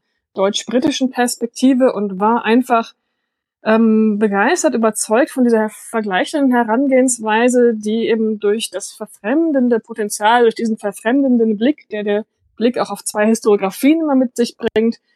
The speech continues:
ähm, neue Perspektiven eigentlich auf beide Seiten einer Geschichte eröffnet und kam also eigentlich mit der Idee, dass ich gerne etwas zur, zur jüngeren Zeitgeschichte machen würde, ähm, was aus vergleichend europäischer Perspektive interessant sein könnte und hab da einfach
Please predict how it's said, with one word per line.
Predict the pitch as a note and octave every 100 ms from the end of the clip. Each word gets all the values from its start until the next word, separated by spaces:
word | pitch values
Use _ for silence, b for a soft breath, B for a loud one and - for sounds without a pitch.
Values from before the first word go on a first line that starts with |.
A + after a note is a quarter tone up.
| _ _
ähm, | A3 A3 A3
neue | G#3+ G#3+
Perspektiven | G#3+ G3+ G#3 - G#3 - A#3 B3 A3+ G#3+
eigentlich | G#3 G#3
auf | G#3 -
beide | G3 G3 G#3+ G#3
Seiten | G3 F#3+ G3 G#3 G3
einer | G3 G3+ - _ _
Geschichte | - A3 A3 - G3+
eröffnet | F3+ C#3+ - G#3+ G3
und | G3+ G3+ _ b b b b _ _ _ - - -
kam | A3+ C#4+ C#4
also | B3 G3+
eigentlich | C4
mit | C4
der | B3
Idee, | A3+ G#3+ C4+
dass | C4
ich | B3+ -
gerne | A3+ A#3+ A3
etwas | G#3+ A#3 - - -
zur, | - A3+ A3 A3 G#3+
zur | - A3+
jüngeren | A3 B3 A3
Zeitgeschichte | G#3 - A#3+ D#4+ D4+ C#4+ C4+ B3+
machen | A#3 B3 A#3+ G#3+
würde, | A3+ B3 B3+ A#3+ A#3+ A#3 G#3+
ähm, | G#3+ A3
was | G#3+ -
aus | A3+
vergleichend | A3+ G#3 G3+ A#3 - A#3 -
europäischer | G#3+ G#3+ - A3 A3+
Perspektive | A3 G#3+ - A3+ - G#3+ G3+
interessant | G#3 G#3+ - F#3+ G#3+ G#3+
sein | G3 G3+
könnte | - G#3 G#3
und | G3
hab | A3
da | A3+
einfach | A#3 A#3+ A#3+